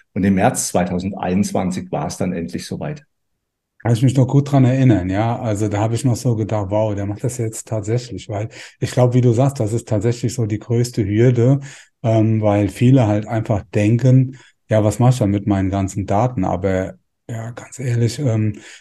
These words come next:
Speaker 2: weiß ich auch nicht, ob man die immer so braucht. Man archiviert, hast du die ja. An der Stelle, das wirst du uns gleich noch erzählen. Aber was du jetzt hier so auch schilderst,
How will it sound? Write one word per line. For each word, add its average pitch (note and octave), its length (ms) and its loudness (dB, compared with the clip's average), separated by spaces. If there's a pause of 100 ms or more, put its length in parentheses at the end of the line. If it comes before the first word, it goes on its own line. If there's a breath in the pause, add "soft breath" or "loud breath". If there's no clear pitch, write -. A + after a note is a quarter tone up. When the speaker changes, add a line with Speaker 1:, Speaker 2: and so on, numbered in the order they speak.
(120)
Speaker 2:
weiß B2+ 240 6
ich B2 120 4
auch A2 120 4
nicht, C3 160 6
ob A2 100 2
man A2+ 160 4
die B2 120 4
immer C3 220 8
so A#2 140 4
braucht. B2 400 2
Man A#2 200 2
archiviert, A2+ 500 0
hast B2 240 -4
du C#3 80 2
die C3 180 2
ja. C#3+ 280 2 (260 loud breath)
An A#2+ 100 -2
der C3+ 120 6
Stelle, C3+ 200 4
das B2+ 120 2
wirst C#3 160 0
du D3+ 40 2
uns B2+ 140 -2
gleich C3 260 -2
noch A#2+ 160 0
erzählen. A2+ 320 0
Aber A#2 240 4
was D3+ 180 2
du E3+ 140 0
jetzt C#3+ 240 4
hier C3+ 160 0
so B2+ 140 -2
auch A#2 160 -4
schilderst, D#3+ 600 -2